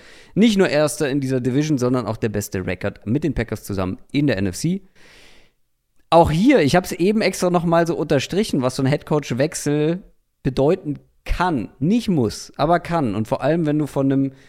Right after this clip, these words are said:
sehr, sehr erfolgreichen, sehr, sehr guten Headcoach übernimmst. Und Bruce Arians war so einer. Und Todd Bowles übernimmt jetzt. War der Defensive Coordinator, auch hier vorher. Und er hat auch schon seine Headcoach-Erfahrung gemacht.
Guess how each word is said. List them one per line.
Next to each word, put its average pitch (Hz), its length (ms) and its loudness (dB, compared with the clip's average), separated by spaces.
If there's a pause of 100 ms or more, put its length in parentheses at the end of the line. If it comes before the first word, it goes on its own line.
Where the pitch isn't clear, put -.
(360)
sehr, 127 440 2
sehr 147 220 2
erfolgreichen, 131 840 0
sehr, 135 300 2
sehr 131 200 0
guten 120 300 -6
Headcoach - 440 -4
übernimmst. 104 460 -4
Und 117 100 -4
Bruce 151 220 0
Arians 180 380 2
war 175 160 4
so 113 120 -4
einer. - 300 -18 (600)
Und 123 140 -4
Todd 165 160 4
Bowles 170 320 4
übernimmt 95 380 -6
jetzt. - 420 -16 (140)
War 113 280 0
der 139 160 -2
Defensive 139 460 -2
Coordinator, 127 600 0
auch 120 180 -2
hier 151 340 0
vorher. 104 480 -2 (1300)
Und 143 120 0
er 151 60 6
hat 180 100 4
auch 233 220 6
schon 151 180 2
seine 120 400 2
Headcoach-Erfahrung 113 1120 0
gemacht. 107 640 -4